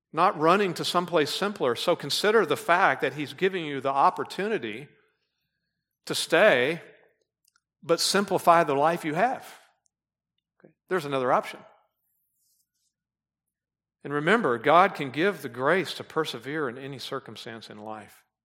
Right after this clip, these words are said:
And I think that's really the point of,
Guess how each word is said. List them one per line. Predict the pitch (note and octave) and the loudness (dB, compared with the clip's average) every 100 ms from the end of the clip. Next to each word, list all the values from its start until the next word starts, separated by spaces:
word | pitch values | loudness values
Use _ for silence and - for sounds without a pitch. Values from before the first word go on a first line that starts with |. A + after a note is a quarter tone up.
| _ _ _ _ _ _ _ - - | _ _ _ _ _ _ _ -20 -6
And | F#3+ | 0
I | A3+ | 2
think | C4+ G#3+ | 2 4
that's | G#3+ G#3+ F3 | 4 4 0
really | G3+ G#3+ | 2 2
the | C3+ | 0
point | - - F#3+ F#3 B2+ - | -6 -8 -6 -4 -4 -4
of, | D#3 C3 | 0 0